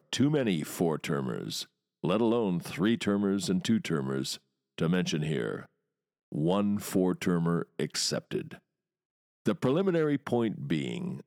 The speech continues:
that in the first hundred and thirty years, multiple terms of office were the rule rather than the exception. And then it began to change.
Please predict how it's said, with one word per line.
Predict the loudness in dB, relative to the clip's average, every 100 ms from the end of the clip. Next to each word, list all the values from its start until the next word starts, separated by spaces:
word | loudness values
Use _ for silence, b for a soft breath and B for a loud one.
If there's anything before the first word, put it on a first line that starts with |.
| -6
that | 0 2
in | 2 0
the |
first | 0 0 0 -4
hundred | -2 -2 0 -2
and | 0
thirty | 2 4 4
years, | 2 0 -2 -4 -6 _ _ _ _ -6
multiple | 0 2 2 2 0 -2 -2
terms | 0 0 2 0
of | 2
office | 0 -2 -6 -2
were | 0 2
the | 2
rule | 2 2 2 -2 -4 -10 _
rather | -4 0 0 2 2
than | 2 0
the | 0
exception. | -2 -2 -4 -4 -8 -8 -10 -14 _ _ _ _ _ -6
And | -2 0
then | 0 0 -2 -4 -6
it | -4 -4
began | -4 -2 0 0
to | 0
change. | -2 -2 -4 -6 -12 -12 -12